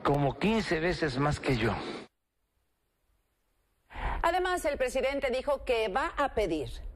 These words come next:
Speaker 2: a través del Instituto de Transparencia, que el sat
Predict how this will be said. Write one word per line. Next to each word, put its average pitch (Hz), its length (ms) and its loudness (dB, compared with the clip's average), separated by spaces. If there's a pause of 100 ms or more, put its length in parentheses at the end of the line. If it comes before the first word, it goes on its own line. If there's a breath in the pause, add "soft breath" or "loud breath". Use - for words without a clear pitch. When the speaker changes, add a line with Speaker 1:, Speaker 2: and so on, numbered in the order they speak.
(120)
Speaker 2:
a 247 140 6
través 311 280 2
del 370 160 2
Instituto 262 560 0
de 208 320 0
Transparencia, 208 1000 0 (360 loud breath)
que 233 100 6
el 220 100 4
sat 302 280 2